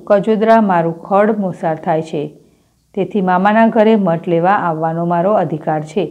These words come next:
તેવી રજૂઆત તેમને કરી હતી અને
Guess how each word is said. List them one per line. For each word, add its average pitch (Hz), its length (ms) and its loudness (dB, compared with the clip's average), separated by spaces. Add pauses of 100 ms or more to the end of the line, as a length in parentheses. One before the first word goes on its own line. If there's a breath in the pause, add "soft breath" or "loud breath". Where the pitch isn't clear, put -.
(400 loud breath)
તેવી 170 240 0
રજૂઆત 208 640 4
તેમને 170 320 -2
કરી 160 340 -2
હતી 190 300 -2
અને 156 280 -8